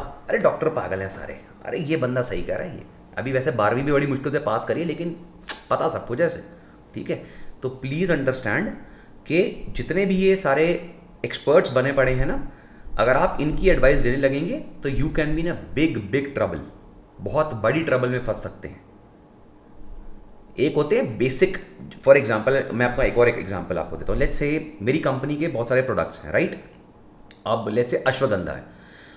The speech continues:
अब अश्वगंधा का one of the major roles is anti stress, उसका सबसे पावरफुल यही रोल होता है, एंटी स्ट्रेस, ठीक है।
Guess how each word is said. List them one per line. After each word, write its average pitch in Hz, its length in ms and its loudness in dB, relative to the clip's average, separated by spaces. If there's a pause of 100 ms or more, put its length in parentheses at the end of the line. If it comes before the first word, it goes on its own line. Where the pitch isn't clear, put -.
(140)
अब 143 180 4
अश्वगंधा 185 540 4
का 185 160 6
one 160 180 0
of 180 40 0
the 170 160 2
major 143 340 4
roles 139 280 4 (180)
is - 120 2 (120)
anti 127 240 0
stress, - 480 -10
उसका - 180 -4
सबसे - 220 -2
पावरफुल 113 420 0
यही 123 220 0
रोल 92 180 0
होता 67 200 -4
है, 120 180 -2
एंटी 98 200 -4
स्ट्रेस, - 360 -12 (140)
ठीक 285 160 -6
है। 285 120 -6